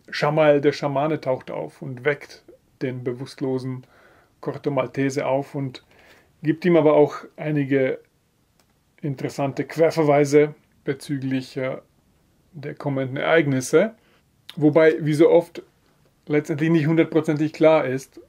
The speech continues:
ob das Corto nur geträumt hatte oder ob der Schamane wirklich hier war.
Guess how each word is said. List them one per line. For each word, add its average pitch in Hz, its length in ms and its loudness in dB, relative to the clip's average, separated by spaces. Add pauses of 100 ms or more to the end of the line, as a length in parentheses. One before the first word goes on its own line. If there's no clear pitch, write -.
(120)
ob 139 160 -12
das 147 200 -4
Corto 147 280 -4
nur 139 180 -2
geträumt 143 500 0
hatte - 380 -8
oder 135 260 -6
ob - 140 -14
der - 100 -10
Schamane 131 560 -6
wirklich 135 360 -6
hier - 180 -8
war. - 180 -10